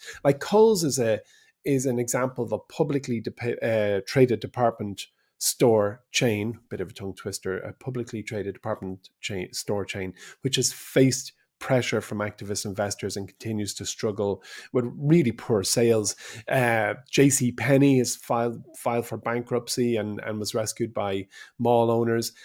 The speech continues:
Saks of Fifth Avenue, uh, Neiman Marcus have been looking at mergers,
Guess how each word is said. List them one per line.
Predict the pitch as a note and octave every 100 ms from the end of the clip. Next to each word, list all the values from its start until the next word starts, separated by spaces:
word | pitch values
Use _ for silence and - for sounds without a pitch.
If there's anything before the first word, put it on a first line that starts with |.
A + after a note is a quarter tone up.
| _
Saks | - D3+ C3+ - -
of | C3
Fifth | - C3 -
Avenue, | B2 B2 B2+ B2+ B2+ -
uh, | B2+ A#2 A2+
Neiman | A#2 C3 A#2+
Marcus | A#2+ B2 B2 C3+ -
have | A#2
been | - A#2 A2 G#2+ - -
looking | C3 C3+ C3 C3 G#2+
at | G2
mergers, | A2+ A#2+ A#2 B2 A2+ A2 A2